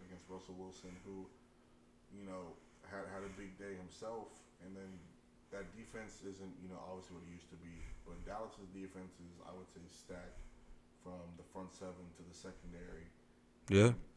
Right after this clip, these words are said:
Speaker 1: They're, yeah, they're gonna make Teddy Bridgewater really uncomfortable. They're not
Speaker 2: Have to
Speaker 1: gonna
Speaker 2: make decisions.
Speaker 1: have to make decisions. They're not just gonna let him sit back there in the pocket. And they know that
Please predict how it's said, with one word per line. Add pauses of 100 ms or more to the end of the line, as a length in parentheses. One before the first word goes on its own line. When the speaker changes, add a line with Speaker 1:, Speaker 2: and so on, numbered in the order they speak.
(180)
Speaker 1:
They're,
yeah,
they're
gonna
make
Teddy
Bridgewater (240)
really
uncomfortable. (400)
They're
not
Speaker 2:
Have
to
Speaker 1:
gonna
Speaker 2:
make
decisions.
Speaker 1:
have
to
make
decisions.
They're
not
just
gonna
let
him
sit
back
there
in
the
pocket.
And
they
know
that